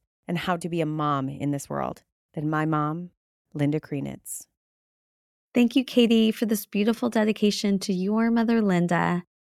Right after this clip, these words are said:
Speaker 2: and for shining a light through her example of the ways we can make an impact in our day-to-day lives through being a mindful, loving parent.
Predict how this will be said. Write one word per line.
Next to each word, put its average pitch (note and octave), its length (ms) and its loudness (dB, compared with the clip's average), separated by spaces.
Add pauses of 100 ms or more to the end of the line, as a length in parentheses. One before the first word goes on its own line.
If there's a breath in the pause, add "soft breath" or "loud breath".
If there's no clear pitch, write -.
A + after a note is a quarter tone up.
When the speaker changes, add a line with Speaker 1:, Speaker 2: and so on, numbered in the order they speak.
(200)
Speaker 2:
and G3 120 -4
for A3 80 0
shining A#3+ 460 2
a D#4 80 2
light F3 400 2 (100)
through G3+ 140 -2
her A#3+ 280 -2
example F#3+ 840 0 (320 soft breath)
of G3+ 100 -4
the G3 100 4
ways A#3 500 2
we B3 120 0
can C#4+ 180 0
make A#3+ 200 2
an G#3 100 2
impact G3+ 480 -2
in G3+ 140 -2
our D#3+ 140 0
day-to-day G#3 600 4
lives D#3 680 4
through A3 140 0
being A#3+ 240 2
a B3+ 60 4
mindful, F#3 680 2
loving E3+ 500 2
parent. - 680 -4